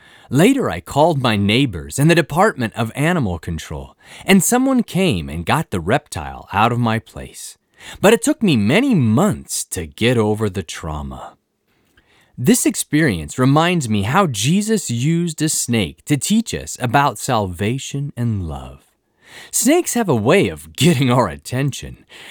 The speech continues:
but that's not the reason why Jesus reminded Nicodemus of an ancient experience with these animals as a visualization of himself and how God loved the world so much that he sent his son to die.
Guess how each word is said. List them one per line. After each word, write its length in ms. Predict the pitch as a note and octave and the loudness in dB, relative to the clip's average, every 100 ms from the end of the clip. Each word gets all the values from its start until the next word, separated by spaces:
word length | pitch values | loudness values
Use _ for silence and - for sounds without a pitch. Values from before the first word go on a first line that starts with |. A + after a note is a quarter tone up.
| - | -2
but 160 | - - | 0 2
that's 240 | C#4 - | 0 0
not 200 | C4+ C4 | 0 0
the 80 | B2 | 0
reason 600 | G2 A2 G3 D3+ A2+ F2+ | 2 2 2 2 0 2
why 300 | A2+ F3 G2+ | 0 0 -2
Jesus 440 | E2+ C3+ E3 C#3 | -2 -2 0 -2
reminded 680 | A2 F2 E2 A#2+ F#3 F3+ F2 | 0 0 2 2 2 0 0
Nicodemus 840 | F#2 C3 G#2 F2+ A2 F3 F#2+ - - | 0 0 -2 -4 0 0 -2 -6 -10
of 180 | A#2 A#2 | -4 -2
an 100 | C3+ - | -2 -2
ancient 460 | D3+ F#3+ - G#3+ | 0 0 0 -4
experience 840 | F3 D#3+ - - D3+ D#3 E2 C#2+ - | -2 -6 -8 -2 0 2 0 -6 -4
with 160 | G#2+ G#2 | -2 2
these 240 | C3+ - - | 0 0 -4
animals 580 | B2 C#3+ G2+ C#2 C2 - - - | -2 -2 -2 -6 -10 -14 -16 -4
as 200 | - F3 | 2 4
a 100 | F#3 | 4
visualization 1160 | D#3 C#3 B3 A#3 A3 E3+ A#2 G#2+ D#3+ G#3+ - F2 | 2 2 2 2 0 2 2 2 0 0 -4 -6
of 120 | F2+ | -4
himself 720 | A#2+ C#3 B2 - G3 - - - | 0 0 0 -2 -4 -6 -14 -6
and 100 | C#3 | -2
how 320 | E3+ F#3 A#2 - | 2 2 0 0
God 360 | E3 G3+ C#3+ | 0 0 -4
loved 440 | A#2 E3 G#3 F#3+ D3 | 0 4 4 2 -2
the 140 | B2+ | -4
world 380 | G#2+ D3+ D3 A#2+ | -2 -2 -2 -2
so 640 | - - - A3 A#3 B3+ | -4 -2 0 0 2 2
much 600 | A3+ F#3 G3+ - - - - - - | 2 2 2 -2 -6 -16 -14 -16 0
that 140 | F3+ | 2
he 160 | F3+ G#3 | 4 2
sent 420 | - - G#3 E3 | 0 0 0 0
his 180 | A#2 G#2 | -4 -6
son 540 | - - D3+ G#2+ D2+ D#2 | -6 -4 -4 -4 -8 -10
to 120 | F2 | -12
die. 540 | D#2+ F2+ E2 C2 - | -10 -10 -10 -14 -20